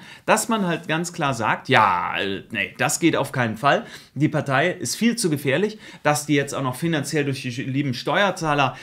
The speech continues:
hier unterstützt wird. Nein, das geht nicht, dass die Steuerzahler sie aber wählen. Das ist unerheblich, weil, wir, eine aktuelle Umfrage von insa, wenn wir uns die angucken, sind ja aktuell zwanzig, neunzehn Prozent. Ne, wir sehen das hier in der aktuellsten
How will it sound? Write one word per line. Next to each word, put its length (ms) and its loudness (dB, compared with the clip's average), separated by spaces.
hier 160 4
unterstützt 560 0
wird. 200 -8
Nein, 260 2
das 160 -2
geht 220 -6
nicht, 180 -18
dass 180 -8
die 40 -14
Steuerzahler 540 -8
sie 140 -8
aber 180 -12
wählen. 380 -6
Das 140 -12
ist 160 -12
unerheblich, 640 -2
weil, 420 0
wir, 180 -10
eine 160 -10
aktuelle 380 -4
Umfrage 540 0
von 180 -2
insa, 460 0
wenn 120 -6
wir 60 -4
uns 200 -4
die 100 -4
angucken, 560 -2
sind 260 2
ja 160 2
aktuell 480 -2
zwanzig, 680 -2
neunzehn 480 0
Prozent. 600 -2
Ne, 140 0
wir 100 6
sehen 160 0
das 140 -2
hier 160 2
in 60 0
der 100 2
aktuellsten 800 -2